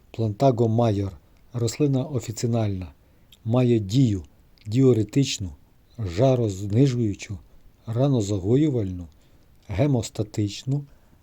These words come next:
протизапальну, відхаркувальну, спазмолітичну, тонізуючу, седативну, гіпотензивну. Вживають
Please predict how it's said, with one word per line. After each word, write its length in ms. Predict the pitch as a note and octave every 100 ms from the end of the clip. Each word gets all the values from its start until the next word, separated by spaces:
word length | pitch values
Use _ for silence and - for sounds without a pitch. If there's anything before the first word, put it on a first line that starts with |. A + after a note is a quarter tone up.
| _ _ _
протизапальну, 1120 | B2 C#3+ D#3+ B2+ G2+ G#2+ - G#2+ G2 A2 B2+ - _ - -
відхаркувальну, 1040 | B2+ C#3 - A2+ A#2 G#2+ - G#2 G2 F#2 E2+ _ _ - -
спазмолітичну, 1120 | - C3+ A2+ A2 G#2+ G2+ - B2+ - G#2 F2+ - _ _ - -
тонізуючу, 880 | B2+ A#2 A2 G2+ C#3+ C#3+ G#2+ - F2+ - - - - _ _ _ _ _
седативну, 920 | - C#3+ A#2+ A#2+ - B2 D3 A#2 F2+ - _ _ _ -
гіпотензивну. 1120 | G2+ D3+ D#3+ C3+ - B2 A2 F#2 G#2+ G2 F2+ E2 - _ _ _ _
Вживають 680 | G#2 G2+ C#3 A#2 F#2+ - -